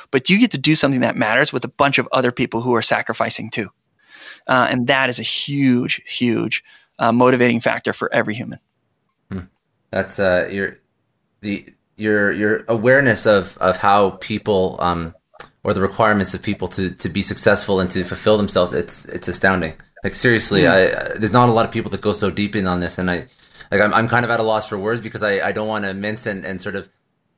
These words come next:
Speaker 2: like, overlay everything you've just said with, there's something that's cheap, but it's, like, it's, it's incredible what your, what your, uh, your sentiment is towards this. So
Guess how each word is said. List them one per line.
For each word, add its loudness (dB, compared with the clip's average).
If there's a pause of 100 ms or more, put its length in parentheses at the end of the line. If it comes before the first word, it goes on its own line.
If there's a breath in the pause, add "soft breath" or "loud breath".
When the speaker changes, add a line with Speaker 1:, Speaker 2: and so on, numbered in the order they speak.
Speaker 2:
like, -4
overlay 0
everything -4
you've -10
just -4
said -2
with, -6
there's -8
something -4
that's -8
cheap, -6
but -2
it's, -10 (240)
like, -6
it's, -10
it's -16 (100)
incredible -6
what -10
your, -8 (280)
what -10
your, -6
uh, -4
your -10
sentiment -10
is -14
towards -12
this. -14
So -8